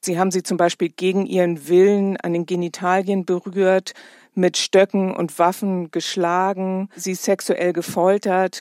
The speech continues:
genital verstümmelt, vergewaltigt, sexuell versklavt. Für die sowjetischen Truppen waren die Bedingungen ganz andere. Die sowjetischen Truppen kamen aus ihren Heimatländern, zogen in Richtung Deutschland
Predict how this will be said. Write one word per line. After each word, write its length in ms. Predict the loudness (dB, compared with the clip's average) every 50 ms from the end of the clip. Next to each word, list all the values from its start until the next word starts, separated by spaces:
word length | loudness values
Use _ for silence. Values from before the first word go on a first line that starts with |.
| -6
genital 580 | -4 -2 -2 -2 -2 -4 -6 -8 -4 -4 -4 -4
verstümmelt, 800 | -4 -4 -6 -6 -6 -6 -2 0 0 2 2 0 0 -2 -2 -4
vergewaltigt, 880 | -4 -4 -2 -2 -4 -4 -2 -2 0 0 -2 -2 -2 -4 -6 -6 -8 -6
sexuell 540 | -4 -4 -4 -4 -4 -4 -4 -2 -4 -6
versklavt. 880 | -6 -6 -8 -8 -8 -8 -6 -4 -4 -4 -4 -6 -10 -12 -14 -18 -20 -20 -20 -20 -20 -20 -20 -20 -20 -20 -20 _ _ _ -6
Für 180 | 0 0 0
die 140 | 2 0 -2
sowjetischen 840 | 2 4 4 4 4 2 0 2 2 2 2 0 -4 -2 -4 -6 -6
Truppen 520 | -4 -4 -4 -4 -4 -4 -2 -2 -2 -4 -6 -10 -20 -20 -20 -20 -20 _ -10
waren 400 | -2 0 2 4 4 4 2 2
die 120 | 0 -2
Bedingungen 600 | -2 -2 -2 0 0 0 2 2 2 0 -2 -2
ganz 280 | -4 -4 -4 -4 -6 -6
andere. 580 | -8 -6 -6 -6 -6 -8 -8 -8 -10 -10 -10 -10 -8
Die 100 | -8 -6
sowjetischen 600 | -2 -2 -2 0 0 0 0 0 -2 -2 -2 -4 -4
Truppen 540 | -4 -2 -2 -2 0 0 0 0 0 -2 -6 _ _ _ _ _ _ -18
kamen 560 | -12 -4 -2 0 2 2 2 2 0 0 -2 -2 0
aus 340 | 2 2 2 2 0 -4 -8 -6
ihren 380 | -2 -2 0 0 -2 -6 -6 -4
Heimatländern, 800 | -4 -2 0 0 0 -2 -2 -2 -2 -2 0 0 -2 -2 -2 -4
zogen 400 | -6 -4 -2 0 0 0 0 -2
in 160 | -6 -6 -6
Richtung 480 | -6 -4 -6 -6 -6 -6 -6 -6 -6 -2
Deutschland 760 | -2 0 0 0 0 -2 -6 -4 -2 -2 0 0 -2 -4 -6